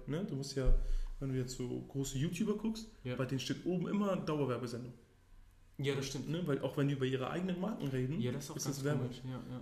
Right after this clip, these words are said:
Speaker 1: Ne? Und das nimmt das ein bisschen weg, finde ich.
Speaker 2: Ja, aber, ja, aber ich, ich kann mir gut vorstellen, dass Leute jetzt auch ein bisschen daran gewöhnt sind. Aber da, wo ich sehe, sage ich, okay, ähm, so Sponsored, äh,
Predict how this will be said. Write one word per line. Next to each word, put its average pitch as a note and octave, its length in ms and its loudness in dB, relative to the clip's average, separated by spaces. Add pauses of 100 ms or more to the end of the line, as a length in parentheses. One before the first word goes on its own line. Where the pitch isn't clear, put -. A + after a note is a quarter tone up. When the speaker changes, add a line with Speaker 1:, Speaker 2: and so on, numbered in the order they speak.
Speaker 1:
Ne? D#3+ 120 -2
Und - 140 -2
das C#3 160 -4
nimmt D#3 200 -2
das C#3 160 -4
ein C#3 40 -2
bisschen B2+ 300 -2
weg, C#3+ 180 0
finde B2 240 -6
ich. - 140 -10 (320)
Speaker 2:
Ja, C3 280 -4
aber, C3 260 0 (160)
ja, D3+ 260 -2
aber D3 140 -2
ich, C#3+ 100 -6 (140)
ich - 100 -12
kann A3 140 0
mir A3 60 6
gut A3 120 0
vorstellen, A3 280 -2
dass - 120 6
Leute F3+ 240 0
jetzt D#3 300 -4
auch - 180 -8
ein - 60 -12
bisschen C#3+ 180 -6
daran B2 240 -2
gewöhnt C3+ 280 -2
sind. A#3 180 -10 (580)
Aber C3 580 0
da, E3+ 160 -2
wo F#3+ 60 0
ich - 80 -2
sehe, F3+ 240 -2
sage D#3 180 0
ich, B2 60 -4
okay, C3 460 -4
ähm, A#2 240 -2
so A#2 120 -4
Sponsored, C3+ 440 -6 (200)
äh, A#2 280 -4